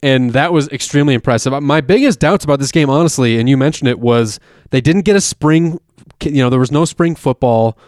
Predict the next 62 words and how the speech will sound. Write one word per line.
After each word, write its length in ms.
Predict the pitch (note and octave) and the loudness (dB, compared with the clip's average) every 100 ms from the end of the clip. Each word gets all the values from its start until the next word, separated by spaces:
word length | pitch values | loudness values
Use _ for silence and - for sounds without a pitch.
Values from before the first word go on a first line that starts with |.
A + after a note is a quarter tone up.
| _ | _
So 100 | D3+ | -2
that 280 | F3 _ - | -2 _ -4
just, 200 | F#3 F3 | -2 0
to 80 | D#3 | 0
me, 380 | C#3+ D3+ D3+ D3 | 2 4 4 0
I 100 | C3 | -4
thought, 200 | D3+ E3 | -2 -2
like, 180 | C#3+ C3 | 0 -2
okay, 260 | C#3 D3 C3 | -2 0 2
there's 160 | B2 | 2
no 100 | C#3 C3+ | 2 2
reps. 500 | A#2+ B2+ - - - _ _ | 2 0 -2 -10 -12 _ _
How 160 | - C#3 | -2 0
is 100 | C#3+ | 0
he 40 | D3 | 0
gonna 120 | D#3 | 0
implement 320 | C#3+ C3 C#3 | -2 -2 0
a 40 | B2+ | 2
new 160 | C3+ | 0
system 600 | C3 C#3 B2 C#3 B2+ A#2+ - _ _ _ C3 | -2 -4 -4 -2 -2 -2 -8 _ _ _ -2
and, 360 | B2 A#2+ B2 B2+ | 0 2 0 -2
and, 200 | B2+ C3+ | -4 -2
and 200 | B2+ B2+ | -2 -2
against 320 | C3 C3 - | -2 -4 -2
L 160 | C#3 C3 | 0 0
S 160 | B2 | 0
U 280 | C3+ C#3 C3 | 0 2 2
right 200 | A#2+ B2+ | 2 2
out 120 | B2+ | 2
of 60 | B2+ | 0
the, 120 | C3+ | -4
out 140 | B2+ B2 | -4 -2
of 40 | |
the 60 | G#2+ | -4
chute, 320 | - G#3+ C#3+ | 0 0 0
you 80 | A#2+ | 0
know, 140 | A#2+ | 0
on 100 | A#2+ | 0
the 60 | A2+ | 2
road? 460 | C#3 F3 A#2 A#2 - _ _ _ - | 2 4 2 0 -6 _ _ _ -8
And 280 | D#3 D3+ E3 D#3+ | -2 -2 -2 -6
look, 300 | E3+ E3+ - | 0 0 2
we're 120 | F3+ | 0
gonna 200 | G#3+ F3 | 2 2
know 140 | D#3 C#3 | 2 2
more 380 | D3 D3+ C#3+ | 2 4 2
as 160 | C#3+ B2+ | 2 -2
the 60 | B2 | 0
season 220 | D3 C3+ | 0 2
goes 180 | B2+ B2 | 0 0
on 180 | B2+ | 0
how 120 | A2 A#2+ | -2 -2
good 200 | B2 A2+ | 0 0
L 140 | A2+ | 0
S 140 | A2 A#2+ | -2 0
U 180 | A2+ | 2
is. 260 | A2 A2+ A2 _ _ | 2 0 -4 _ _
If 200 | C#3+ - | -8 -4
Mississippi 360 | C#3+ - C#3+ A#2 | -4 -2 -4 -2
State, 220 | C3+ C3+ | -2 -2
if 60 | B2 | 0
this, 220 | C#3 | -4